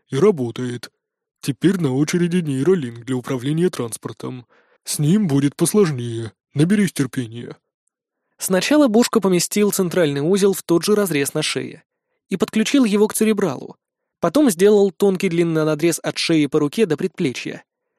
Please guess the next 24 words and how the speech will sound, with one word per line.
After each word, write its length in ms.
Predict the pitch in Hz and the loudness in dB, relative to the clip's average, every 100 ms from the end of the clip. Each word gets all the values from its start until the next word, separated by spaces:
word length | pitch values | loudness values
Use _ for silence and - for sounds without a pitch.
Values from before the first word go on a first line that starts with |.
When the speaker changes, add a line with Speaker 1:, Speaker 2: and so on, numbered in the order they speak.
| _ _ | _ _
Speaker 2:
Там 220 | - 214 180 | 0 4 4
он 100 | 151 | 2
уложил 340 | 151 151 185 | 2 2 0
тончайшую 680 | 170 147 - 170 160 - 151 | 0 -2 0 2 2 2 0
серебристую 640 | 156 147 147 143 - 143 | 2 0 0 0 0 -2
проволочку 600 | 156 202 170 135 - - - _ - | 0 0 0 -6 -8 -16 -18 _ -2
и 60 | 165 | 0
установил 520 | 160 196 208 254 240 | 2 2 2 4 2
разъём 400 | 196 147 185 185 | 2 0 -2 0
для 120 | 175 | -2
подключения. 760 | 175 - 170 - 127 127 - _ _ _ _ _ 165 | -4 -4 -6 -6 -8 -12 -18 _ _ _ _ _ -4
Используя 480 | - 151 127 139 143 | 0 2 2 0 0
искусственную 680 | 165 - 147 - 143 139 135 | -2 -6 -8 -6 -6 -4 -2
кожу, 400 | 214 196 - 135 _ | -2 -2 -4 -12 _
он 160 | 208 202 | -2 2
залатал 400 | 180 160 151 139 | 2 2 -2 -4
все 240 | - 143 | -4 -2
мои 180 | 135 135 | -2 -2
раны. 380 | 131 120 151 _ _ _ _ _ _ _ _ _ - | -4 -10 -16 _ _ _ _ _ _ _ _ _ -4
Speaker 1:
«Ну 380 | 139 214 226 | 2 4 4
вот, 260 | 143 135 180 | 2 2 0
собственно, 440 | - 147 - 180 | 0 -2 -2 0
и 60 | 208 | 2
всё. 440 | 190 - 127 107 | 0 -6 -10 -10